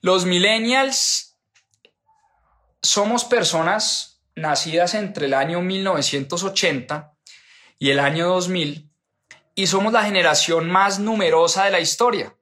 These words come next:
Somos una generación numerosa. Pero somos una generación también que hemos vivido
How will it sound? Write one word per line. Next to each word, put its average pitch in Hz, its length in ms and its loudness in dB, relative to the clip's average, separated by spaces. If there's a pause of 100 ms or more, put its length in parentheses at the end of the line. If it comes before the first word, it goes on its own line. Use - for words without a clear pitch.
(120)
Somos 139 360 -6
una 180 160 0
generación 143 540 -2
numerosa. 180 540 -2 (1300)
Pero 202 240 4
somos 226 280 0
una 277 200 2
generación 180 580 0
también 214 380 -2
que 240 100 -4
hemos 233 300 -4
vivido 175 760 -2